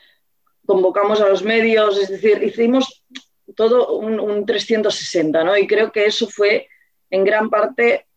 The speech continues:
parte del éxito, también el momento en que se lanzó. Y después hay una tercera que creo que es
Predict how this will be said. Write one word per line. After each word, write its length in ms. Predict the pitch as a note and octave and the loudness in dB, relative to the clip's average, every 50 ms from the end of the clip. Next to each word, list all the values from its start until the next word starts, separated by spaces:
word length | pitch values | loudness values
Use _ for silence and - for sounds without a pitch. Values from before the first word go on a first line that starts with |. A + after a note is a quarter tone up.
| _ | _
parte 300 | - G#3 G3+ G3 G3+ G3+ | -4 -2 -2 0 2 2
del 140 | G3 F#3+ G3+ | 4 4 4
éxito, 720 | A3+ A3+ - - - B3+ A3+ A#3 B3+ C4 C4+ C4 - - - _ _ _ _ _ _ | 2 0 -2 -4 -6 -4 -2 -2 0 0 0 0 -2 -6 -12 _ _ _ _ _ _
también 320 | - G3+ F#3+ F#3+ G3+ G#3+ A3+ | -2 -2 0 2 2 2 2
el 140 | A3+ A3 G3+ | 0 0 0
momento 360 | F#3+ F#3+ G#3 A3+ A#3 A#3 A#3+ | 2 2 2 2 2 2 2
en 80 | A3 | 0
que 100 | G#3 A3 | -2 -4
se 120 | - - G3+ | -6 -6 -6
lanzó. 640 | F#3+ F#3 F3+ F3+ - - A3 A3+ A#3 B3 C#4 C4+ - _ _ _ _ _ _ _ _ _ _ _ _ _ _ | -4 -4 -4 -6 -4 -2 0 2 2 0 0 -4 -10 _ _ _ _ _ _ _ _ _ _ _ _ _ _
Y 120 | - A3+ | 0 2
después 340 | G#3+ G#3 G3+ - A#3+ A#3+ B3 | 2 2 2 2 2 2 2
hay 160 | C4 C4 B3+ | 2 2 2
una 160 | A#3+ A#3 A3 | 2 0 0
tercera 460 | A3 G#3+ G3+ G3+ - C4 C4+ C#4 C4 | 0 -2 -4 -2 -2 0 0 0 0
que 120 | B3+ A3 F#3+ | -2 -6 -6
creo 320 | - G#3 G3 G3 G3+ G3+ | -2 0 2 2 2 2
que 120 | - G3+ G3 | 0 0 0
es 340 | F3+ - - - - - | 0 -2 -6 -14 -18 -18